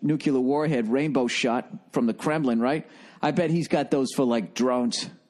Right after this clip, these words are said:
I bet he hates drones.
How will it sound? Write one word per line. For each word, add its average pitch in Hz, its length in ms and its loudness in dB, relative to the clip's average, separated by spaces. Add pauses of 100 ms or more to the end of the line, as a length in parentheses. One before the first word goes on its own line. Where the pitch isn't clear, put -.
(1300)
I 117 80 -2
bet 240 160 -2
he 101 80 -2
hates 139 280 -4
drones. 185 400 -6